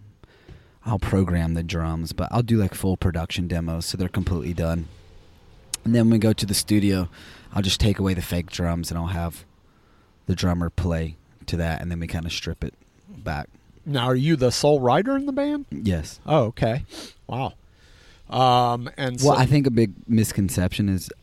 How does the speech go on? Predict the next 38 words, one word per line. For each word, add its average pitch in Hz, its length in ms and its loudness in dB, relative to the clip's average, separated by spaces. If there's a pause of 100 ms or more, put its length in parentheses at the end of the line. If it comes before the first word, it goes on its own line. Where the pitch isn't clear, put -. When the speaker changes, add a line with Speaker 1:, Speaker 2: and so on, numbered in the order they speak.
Speaker 1:
uh, 85 180 -2 (340)
people 101 280 2
that 87 160 -2 (180)
aren't 87 300 -4 (180)
in 90 180 -8
bands, 87 440 -6
they 90 140 -4
think 90 440 -6
that, 85 240 -6
um, 82 200 -6 (1300)
it's 101 160 -2
something 107 340 2
you 98 160 2
just 85 300 -4
can 92 220 0
do, 95 260 4
but 85 180 -4
it's - 140 -6
just - 160 -4
like 92 160 -2
a 85 80 -4
craft 90 480 0
or 87 120 0
a 80 60 -2
trade. 85 640 -4 (600)
A 95 80 -8
lot 92 200 -2
of 92 80 -8
people, 87 340 -4 (420)
I 101 60 -4
mean, 104 100 4
you 104 60 6
have 95 120 2
to 92 100 0
really 92 260 4
work 90 320 0
at 85 160 -2
it. 78 100 -6